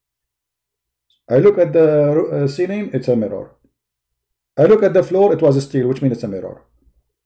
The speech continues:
I get out. I mean, I cannot take it. It's so, I'm so good looking, brother. Unbelievable. True story. Yeah, but good looking make a human being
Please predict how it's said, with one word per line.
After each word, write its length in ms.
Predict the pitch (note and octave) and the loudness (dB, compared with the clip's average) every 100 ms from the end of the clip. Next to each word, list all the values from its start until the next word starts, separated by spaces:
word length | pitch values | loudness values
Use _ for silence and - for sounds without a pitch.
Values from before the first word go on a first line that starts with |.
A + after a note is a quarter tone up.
| _ _ _ _ _ | _ _ _ _ _
I 120 | A3 A3+ | 0 2
get 180 | A#3 | 4
out. 240 | A#3+ G#3+ F3 | 0 -2 -4
I 60 | |
mean, 140 | D#3+ F#3 | -2 -2
I 60 | |
cannot 240 | G3 F#3+ - | -2 -4 -2
take 200 | G3+ G3 | -2 -4
it. 160 | D#3+ | -8
It's 100 | D3 | -10
so, 240 | C#3 A3 - | -8 -8 -6
I'm 120 | C#3+ | -8
so 200 | C#3+ C4+ | -6 -8
good 160 | D4 D#4+ | -6 -6
looking, 240 | D#4+ G3+ | -6 -6
brother. 380 | F3 D#3+ C#3 - _ _ _ _ _ _ - | -8 -6 -8 -10 _ _ _ _ _ _ -4
Unbelievable. 720 | A3 G3 D#3+ - G2+ - _ _ _ | 2 4 4 0 -4 -12 _ _ _
True 140 | - A3+ | -4 -4
story. 340 | A2+ G2 - _ _ _ _ _ _ _ _ _ _ _ _ _ _ _ _ _ _ | -4 -8 -12 _ _ _ _ _ _ _ _ _ _ _ _ _ _ _ _ _ _
Yeah, 160 | C3 G2+ | -2 0
but 240 | A2+ - | -2 0
good 160 | G#3 G3 | 2 4
looking 340 | E3 B2+ A2 | 2 2 0
make 240 | A2+ C#3 | 0 -2
a 40 | A#2 | -4
human 360 | G#2+ A#2+ G#2+ | -4 -2 -2
being 480 | G2 B2 B2+ C#3 C#3 | -4 -6 -4 -8 -10